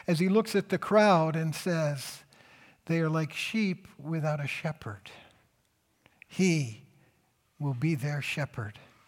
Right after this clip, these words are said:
But more so, that he is not just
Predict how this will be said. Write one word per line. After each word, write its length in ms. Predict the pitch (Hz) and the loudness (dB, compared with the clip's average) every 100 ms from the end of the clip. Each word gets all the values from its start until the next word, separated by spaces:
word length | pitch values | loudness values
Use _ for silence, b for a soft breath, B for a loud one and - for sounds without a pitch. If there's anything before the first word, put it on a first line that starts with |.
| b b b b b b b b b b _ | b b b b b b b b b b _
But 140 | 170 170 | -2 2
more 280 | 202 269 | 6 6
so, 460 | 233 - 160 101 104 - _ b b b b b b b _ 147 | 4 2 0 -2 -10 -18 _ b b b b b b b _ 4
that 340 | 180 175 - - - - | 6 6 2 -10 -18 -20
he 560 | - 233 247 202 175 147 - - - | -4 0 2 2 0 -4 -12 -14 -6
is 180 | 170 190 | -4 2
not 260 | 202 226 | 2 2
just 360 | - 233 - | 0 -2 -2